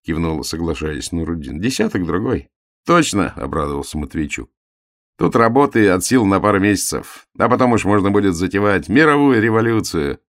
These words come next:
Но это, конечно, не в ущерб личной жизни». Нуруддин снова кивнула.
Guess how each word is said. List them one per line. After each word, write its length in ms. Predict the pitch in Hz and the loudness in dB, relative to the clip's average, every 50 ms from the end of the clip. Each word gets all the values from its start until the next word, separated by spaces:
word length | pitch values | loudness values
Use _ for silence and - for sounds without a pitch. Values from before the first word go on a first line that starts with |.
| _ _ _ _ _ _ _ _ _ - | _ _ _ _ _ _ _ _ _ -4
Но 80 | - 101 | -2 -2
это, 100 | 104 - | 0 2
конечно, 380 | - 117 113 107 90 - - | 2 2 2 2 0 0 0
не 60 | 110 117 | 2 2
в 40 | |
ущерб 340 | 131 135 - - 127 98 - 90 | 2 2 2 2 0 0 0 -2
личной 320 | 95 85 78 98 104 107 | -4 -2 -2 -2 -2 0
жизни». 360 | 110 127 110 - - - - _ _ _ _ _ _ _ _ _ _ _ _ - | 0 0 -2 -4 -4 -10 -14 _ _ _ _ _ _ _ _ _ _ _ _ -8
Нуруддин 420 | 80 76 76 73 65 65 73 69 | -6 -6 -6 -8 -10 -12 -12 -12
снова 360 | - - - 113 92 73 62 | -10 -8 -6 -6 -6 -8 -10
кивнула. 560 | - - - 80 80 82 85 85 85 80 78 | -14 -14 -12 -12 -10 -10 -12 -12 -14 -16 -20